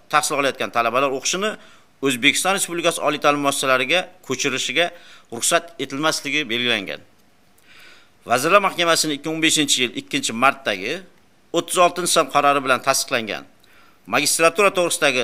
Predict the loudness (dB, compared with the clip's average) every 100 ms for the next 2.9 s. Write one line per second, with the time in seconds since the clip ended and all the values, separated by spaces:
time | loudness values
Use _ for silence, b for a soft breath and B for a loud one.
0 | -4 -4 2 2 4 0 0 -4 -4 -10
1 | -10 _ -6 -2 0 0 2 0 0 2
2 | 4 4 4 4 4 -2 -8 -4